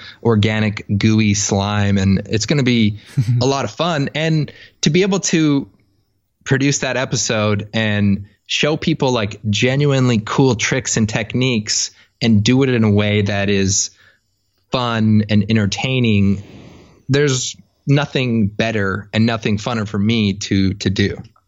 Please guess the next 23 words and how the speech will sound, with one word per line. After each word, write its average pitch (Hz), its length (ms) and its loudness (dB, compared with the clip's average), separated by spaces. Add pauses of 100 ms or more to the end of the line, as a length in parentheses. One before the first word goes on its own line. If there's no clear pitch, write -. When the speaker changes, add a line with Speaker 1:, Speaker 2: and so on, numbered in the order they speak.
(100)
Speaker 2:
Yeah, 98 340 -2 (200)
that's 127 200 -4
awesome. 151 500 -4
So 101 280 2
you're 101 300 0
in 113 200 0
your 104 100 4
bliss, 92 340 -4
basically 92 640 -6
finding 87 360 -4
that 87 160 -10
bliss, 90 320 -8
and 90 160 -8 (420)
I - 20 -2
think 120 200 2
you're, 92 640 0
you're 95 180 -4
d-, 92 260 -12
dealing 101 280 0
with 87 160 -6
it 92 160 -10
quite 90 260 -8
well. 92 460 -6